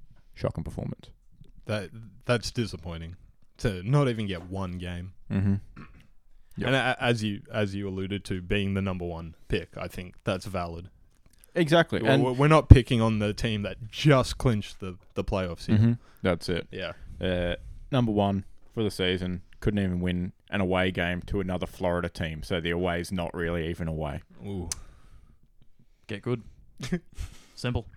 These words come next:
Speaker 1: Exactly. <laughs> All right. Uh, pretty quiet activity-wise on the shit list.
Speaker 3: Mm.
Speaker 1: Uh, not many ins or outs.
Speaker 3: No.
Speaker 1: But we may, uh, actually double down on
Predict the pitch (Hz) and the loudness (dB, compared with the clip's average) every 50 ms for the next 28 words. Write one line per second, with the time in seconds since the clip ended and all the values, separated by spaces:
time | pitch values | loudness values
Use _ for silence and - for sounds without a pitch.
0 | - - - 107 98 98 98 104 - - 95 87 - - - - - - - - | -20 -12 -10 -4 0 2 2 2 2 0 -2 -4 -4 -8 -16 -14 -14 -14 -14 -10
1 | - - - - - - - - _ - - - - - - _ - - 101 95 | -10 -12 -12 -12 -18 -20 -20 -20 _ -20 -20 -20 -20 -20 -20 _ -6 -2 2 4
2 | 98 104 107 98 - - - - - - - - - - 101 110 113 110 110 110 | 6 6 6 4 2 0 -8 -18 -20 -20 -18 -8 -2 0 2 4 4 4 4 2
3 | 110 107 110 110 110 107 104 104 107 - - - - - - 156 - - - - | 2 2 2 2 2 2 2 0 0 -4 -8 -16 0 2 2 2 4 0 -2 0
4 | - 117 110 110 123 143 170 - - - - - 113 - - - 120 120 117 117 | 0 2 4 6 6 6 4 2 -2 -10 -6 -6 -4 -2 -2 0 2 4 4 6
5 | 113 113 110 107 117 110 104 - - 123 - - 151 175 - - - - - - | 6 4 4 2 0 -2 -2 -2 -4 -6 -4 -4 -4 -4 -4 -8 -10 -12 -10 -6
6 | 120 117 110 104 98 - - - - - - - - - - - - - - 98 | -4 -4 -2 -4 -4 -6 -8 -12 -12 -16 -18 -18 -18 -18 -18 -18 -18 -10 -4 -2
7 | 98 98 98 98 98 95 95 - - - 131 123 117 120 123 113 110 107 104 - | 0 2 2 4 2 2 2 -2 -4 -2 0 0 2 2 2 2 2 2 0 0
8 | 120 117 110 101 98 92 92 95 110 139 - - - - - - - - 104 - | 0 0 0 0 2 2 2 4 2 2 0 -2 -8 -12 -12 -12 -10 -8 -8 -8
9 | - _ _ - - 95 80 - 104 104 104 104 101 104 104 107 107 104 104 104 | -10 _ _ -4 -4 -2 -2 0 0 0 0 2 2 2 2 2 2 0 0 0
10 | 101 98 95 - - - - - - - _ _ _ _ _ _ - 90 90 90 | -2 -4 -6 -10 -16 -20 -20 -20 -20 -20 _ _ _ _ _ _ -2 -2 0 0
11 | 90 90 90 87 - 62 90 - - - - 98 95 90 87 85 - - - - | 0 0 -2 -2 -4 -6 -8 -10 -10 -12 -8 -4 -4 -4 -4 -6 -8 -14 -20 -18
12 | _ - 107 - 104 95 87 95 92 85 92 90 90 95 92 92 90 85 - - | _ -4 2 2 4 4 4 2 2 2 0 2 2 2 2 0 0 -2 -4 -4
13 | 90 90 87 85 85 87 90 | -4 -4 -4 -4 -4 -6 -8